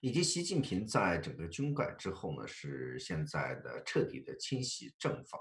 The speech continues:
系统。那么这一次会倒下的，难道仅仅是孙立军，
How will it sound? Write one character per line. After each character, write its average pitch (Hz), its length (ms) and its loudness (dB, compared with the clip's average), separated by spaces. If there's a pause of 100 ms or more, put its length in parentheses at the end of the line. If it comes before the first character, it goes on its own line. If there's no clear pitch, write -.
系 - 220 -4
统。 - 200 -10 (400)
那 80 100 -2
么 82 80 -2
这 117 100 4
一 90 100 8
次 80 160 -2
会 85 160 -2
倒 - 240 -4
下 92 220 0
的， 76 480 0
难 78 160 -2
道 82 140 0
仅 107 360 0
仅 78 300 0
是 78 680 -2 (260)
孙 156 220 2
立 151 100 6
军， 190 320 -2